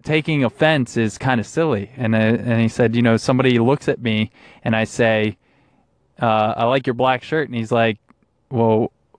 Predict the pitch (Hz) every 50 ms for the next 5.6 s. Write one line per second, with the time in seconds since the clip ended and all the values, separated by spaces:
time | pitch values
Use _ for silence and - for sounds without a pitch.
0 | _ - 120 127 123 107 - - 131 135 151 131 113 107 104 104 110 110 113 98
1 | 113 113 110 110 107 107 107 - - - 131 117 117 113 110 110 107 104 107 -
2 | - _ 151 127 117 113 117 117 117 110 113 113 - - - - - 127 123 117
3 | 117 110 107 101 113 117 113 110 110 - - 143 143 143 131 - 120 113 107 104
4 | 101 - _ _ _ _ _ _ _ _ _ _ _ _ _ - 117 110 110 107
5 | 107 104 113 - 113 110 110 110 110 107 107 104